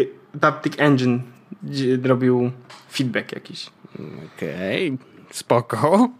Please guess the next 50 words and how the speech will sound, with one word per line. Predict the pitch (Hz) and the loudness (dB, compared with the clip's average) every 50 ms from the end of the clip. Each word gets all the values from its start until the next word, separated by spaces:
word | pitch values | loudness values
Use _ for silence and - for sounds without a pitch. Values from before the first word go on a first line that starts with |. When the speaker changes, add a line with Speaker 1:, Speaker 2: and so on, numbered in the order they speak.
| - | -12
Speaker 2:
<laughs> | - 254 - - - 311 311 - | -8 -8 -4 -2 -2 -2 -2 -2
To, | - 214 | -4 -4
to | 214 - - 175 175 - 147 | -4 -4 -4 -4 -2 -2 0
jest | 175 185 - 156 | -2 0 0 2
Speaker 1:
Mm, | 151 147 143 147 147 147 151 151 147 131 - - - - - | 2 2 2 2 2 2 0 0 0 -2 -6 -10 -18 -20 -16
będzie | - 139 160 190 208 202 170 196 - | -8 -2 0 2 4 4 4 2 2
Speaker 2:
bardzo | - 185 143 139 135 190 | 4 2 2 4 4 4
Speaker 1:
Apple | 175 139 | 6 6
Speaker 2:
małe | 143 135 131 | 6 6 6
Speaker 1:
A | 127 123 | 6 6
jedenaście, | 123 123 160 151 143 139 135 - - | 4 4 4 2 2 2 2 2 2
Speaker 2:
rzeczy. | 123 220 220 | 2 2 2
Speaker 1:
które | - - - 202 180 165 | 0 -2 -2 0 0 2
będzie | 175 170 160 156 160 | 2 0 0 0 -4
w | 165 165 165 | -4 -4 -4
ogóle | 160 165 160 147 | -2 0 0 2
Speaker 2:
O, | 117 | 2
Speaker 1:
ciekawą | 101 90 85 143 131 123 123 | 0 2 2 0 0 0 0
rzeczą. | 117 117 110 - 156 180 | -2 -4 -4 -4 -2 0
Speaker 2:
tak, | 214 - - - - | 0 -2 -2 -6 -14
tu | _ - 147 151 | _ -2 0 2
jest | 165 160 - - | 2 2 0 -2
ciekawostka, | - 147 - 131 123 113 104 - 151 | -4 -2 0 0 0 0 -2 -2 -2
Speaker 1:
Bo | 151 - | 0 2
to | - 196 | 4 4
nie | 202 196 | 4 4
będzie | 180 190 180 - | 4 4 2 2
Speaker 2:
rzeczywiście. | 175 - - 170 156 - | 2 2 0 0 0 0
Speaker 1:
konstrukcja | - 175 - - - 156 | -2 -2 -2 -2 -2 -4
f-, | 151 - - - - - | -4 -6 -10 -16 -16 -14
Fusion, | 160 - - 180 160 151 151 143 | -10 -4 0 0 2 2 2 0
tak | 131 143 139 147 | 0 0 -2 -2
jak | 139 131 | -4 -2
jest | 143 135 - - | -2 -2 -2 0
teraz, | 165 139 131 127 131 | 2 2 2 2 2
czyli | - 127 131 127 127 127 | 0 -2 -2 -2 -2 -2
gdzie | 135 131 131 131 127 | -4 -2 0 0 0
są | 123 - 131 127 123 | 2 2 0 0 0
dwa | 123 131 127 131 135 131 127 | 0 0 2 4 6 6 4
rdzenie | 127 127 127 131 127 127 123 123 123 123 123 - - | 4 2 2 2 2 2 2 0 0 -2 -2 -4 -4
mocne | 120 131 127 135 135 135 - - 135 120 123 | -2 0 2 2 2 0 0 -2 -2 -2 -2
i | 120 | -2
dwa | 117 120 127 120 | -2 -2 -2 -2
słabe. | - - 131 117 113 117 156 208 | -2 -2 -2 -2 0 2 2 2
Speaker 2:
Mhm. | 247 208 - - 110 101 113 170 220 - - - - - - _ - | 2 0 -2 -4 -4 -4 -2 -2 -4 -6 -8 -16 -20 -20 -20 _ -4
Speaker 1:
E, | 135 143 139 139 139 143 | 0 2 2 4 2 2
tylko | 143 196 196 196 - 160 | 2 2 2 4 4 4
będzie | 165 160 151 156 | 4 4 2 2
sześć | - - - 190 160 - | 2 0 0 0 2 2
rdzeni, | 165 143 139 131 131 120 127 123 120 117 131 165 202 - - | 2 2 2 2 0 0 2 2 2 2 2 2 2 0 -2